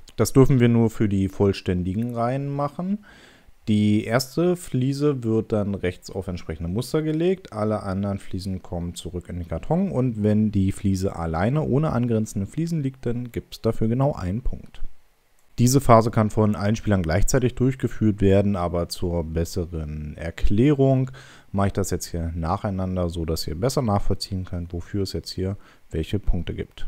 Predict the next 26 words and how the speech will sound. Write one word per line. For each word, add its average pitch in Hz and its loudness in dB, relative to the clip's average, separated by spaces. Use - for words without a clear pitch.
Dann 120 6
werden 123 8
noch 113 2
die 104 2
zu 104 -2
Bruch 107 0
gegangenen 101 0
Fliesen 107 -4
abgezogen. 170 -6
Tom 139 2
hat 131 0
hier 117 0
zwei 101 0
Fliesen 151 -2
auf 107 -4
minus 104 -2
eins 117 -6
und 110 -6
bekommt 98 -6
damit 98 -4
zwei 90 -4
Minuspunkte. 90 -6
Er 104 -2
ist 113 -4
der 90 0
Startspieler 127 -6